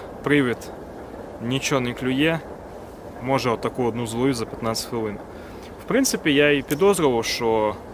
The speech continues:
вона хвилин тридцять, думав, сорок час поклює, а, перед тим, як сонце зійде, і, е, потім буде пауза. Е, якби була течія, якби це була вузька якась річка, я думаю, б, кльов би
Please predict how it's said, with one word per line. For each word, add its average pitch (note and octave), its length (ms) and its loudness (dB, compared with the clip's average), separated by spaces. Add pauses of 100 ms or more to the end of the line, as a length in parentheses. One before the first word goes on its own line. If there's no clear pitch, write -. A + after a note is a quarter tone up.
(120)
вона B2+ 320 4 (880)
хвилин C#3+ 320 4 (380)
тридцять, C#3 360 0
думав, A#2 380 -2
сорок - 360 0
час A2+ 260 0
поклює, C3+ 500 -2 (680)
а, A2+ 140 0
перед A#2+ 300 0
тим, - 380 -4
як A2+ 100 -4
сонце B2 320 -2
зійде, A2 480 -2
і, C3 200 0
е, D3+ 60 -4 (840)
потім C3 300 -2
буде A2 180 -6
пауза. G#2 440 -2 (1040)
Е, A#2+ 160 4
якби D3+ 180 6
була G#3 220 8
течія, F3 520 4
якби B2+ 180 0
це D3 140 2
була C#3 180 6
вузька C#3 260 2
якась C3 440 0 (400)
річка, D3 480 2
я A#2 120 0
думаю, B2 320 -2
б, G#2 40 -6 (240)
кльов B2+ 340 -2
би A#2+ 240 -2